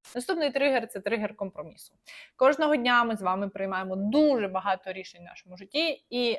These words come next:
наш мозок хоче приймати якомога менше рішень, тому що це забирає нашу енергію. Так от, хитрі маркетологи придумали тригер компромісу,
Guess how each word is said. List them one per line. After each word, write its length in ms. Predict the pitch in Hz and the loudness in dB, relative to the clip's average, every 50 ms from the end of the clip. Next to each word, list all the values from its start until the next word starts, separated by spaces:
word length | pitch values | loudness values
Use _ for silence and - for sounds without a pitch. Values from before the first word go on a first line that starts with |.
| - _ - | -4 _ -4
наш 320 | 214 247 247 247 247 - | 0 2 2 2 0 -2
мозок 360 | 240 240 262 269 277 277 269 269 | -2 0 0 0 2 0 -2 -4
хоче 500 | - - - 254 247 247 - - 254 208 | -4 -2 0 2 2 2 0 0 0 0
приймати 420 | - - 226 214 220 202 208 208 | 0 -2 -4 -2 -2 -2 -2 -2
якомога 480 | 196 190 - - 254 233 240 220 226 220 | -2 -2 0 0 0 2 2 2 2 2
менше 520 | 202 208 208 208 190 156 147 - - - | 2 4 2 2 2 2 -2 -6 -14 -16
рішень, 360 | 170 - - - - 302 320 311 | -16 -16 -16 -14 -10 -10 -10 -8
тому 220 | - 208 202 202 | -8 -8 -10 -10
що 140 | - - 185 | -10 -12 -14
це 300 | - - - 220 233 240 | -8 -2 0 2 2 2
забирає 380 | 220 190 175 175 170 175 185 | 0 -2 0 2 2 2 2
нашу 280 | 175 165 170 - - 175 | 0 -6 -10 -12 -14 -16
енергію. 340 | 165 165 165 - - _ _ _ _ - - - - - - - - _ | -16 -16 -18 -20 -20 _ _ _ _ -20 -20 -20 -20 -20 -20 -20 -4 _
Так 200 | - 320 - - | 4 4 4 4
от, 140 | 190 - - - _ _ _ | 0 -2 -2 -4 _ _ _
хитрі 400 | - - - 370 277 - 190 180 | -8 0 0 2 2 0 -2 -4
маркетологи 640 | 180 180 208 240 - 320 320 427 480 453 330 302 - | -2 -4 -2 0 0 0 0 0 0 2 2 2 2
придумали 480 | - 208 214 254 294 294 269 220 202 | 0 -2 -2 -2 -2 -2 0 -2 -4
тригер 380 | 196 - 202 185 180 180 180 - | -2 -2 -4 -4 -4 -4 -8 -10
компромісу, 800 | - - 196 196 - 226 240 254 311 339 - - 285 226 208 202 | -12 -14 -12 -10 -8 -6 -6 -6 -6 -6 -6 -6 -4 -4 -4 -4